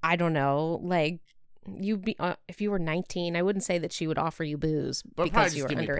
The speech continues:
Speaker 2: presents. She's very
Speaker 1: She
Speaker 2: nice.
Speaker 1: would definitely give you presents. Like, you would, you may
Speaker 2: I'd
Speaker 1: not
Speaker 2: probably get a
Speaker 1: get
Speaker 2: slinky out of the deal.
Speaker 1: You may not get money out of Mary Smurl, but she would definitely, uh,
Speaker 2: Probably brownies.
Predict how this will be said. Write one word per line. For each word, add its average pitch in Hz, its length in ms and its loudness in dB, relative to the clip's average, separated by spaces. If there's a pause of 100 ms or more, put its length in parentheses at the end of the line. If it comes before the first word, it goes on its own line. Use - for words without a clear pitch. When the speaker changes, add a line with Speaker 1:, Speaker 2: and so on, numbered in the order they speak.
(160)
Speaker 2:
presents. - 220 -8
She's 147 200 -8
very 98 180 -8
Speaker 1:
She - 220 2
Speaker 2:
nice. 254 60 4
Speaker 1:
would 226 100 4
definitely 196 480 4
give 160 180 2
you 147 100 0
presents. 156 600 2
Like, 165 240 2
you 294 140 4
would, 247 320 4
you 240 220 2
may 294 160 6
Speaker 2:
I'd 240 40 4
Speaker 1:
not 220 80 4
Speaker 2:
probably 185 140 4
get 131 80 2
a 202 80 6
Speaker 1:
get - 80 2
Speaker 2:
slinky 110 360 -6
out 98 120 -4
of 95 60 -6
the 98 40 -6
deal. 120 260 -6 (200)
Speaker 1:
You 415 200 6
may 370 140 6
not 233 240 6
get 196 300 6
money 185 680 6
out 135 180 0
of 135 120 -2
Mary 131 300 -4
Smurl, - 520 -10
but 180 340 4
she - 200 -2
would 170 160 0
definitely, 156 640 0 (340)
uh, 127 60 -6
Speaker 2:
Probably 147 220 0
brownies. 92 580 -8